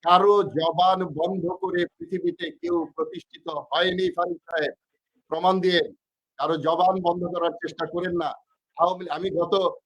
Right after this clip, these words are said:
দুই দিন আগে আমি গাজীপুরে গিয়েছি, বিশ জন তরুণ, মানে কিশোর,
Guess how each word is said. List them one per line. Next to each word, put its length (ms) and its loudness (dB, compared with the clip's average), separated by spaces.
দুই 160 2
দিন 160 2
আগে 180 0
আমি 140 -2
গাজীপুরে 420 2
গিয়েছি, 420 -6
বিশ 360 2
জন 280 6
তরুণ, 460 0
মানে 540 -16
কিশোর, 480 4